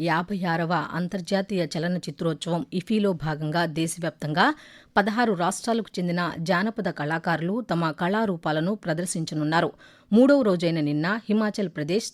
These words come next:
తమిళనాడు, జమ్మూ కాశ్మీర్లకు చెందిన జానపద కళాకారులు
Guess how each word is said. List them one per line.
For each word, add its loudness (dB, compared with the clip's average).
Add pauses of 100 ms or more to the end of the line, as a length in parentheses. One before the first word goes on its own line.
తమిళనాడు, 0
జమ్మూ 0
కాశ్మీర్లకు -2
చెందిన 0
జానపద -2
కళాకారులు 0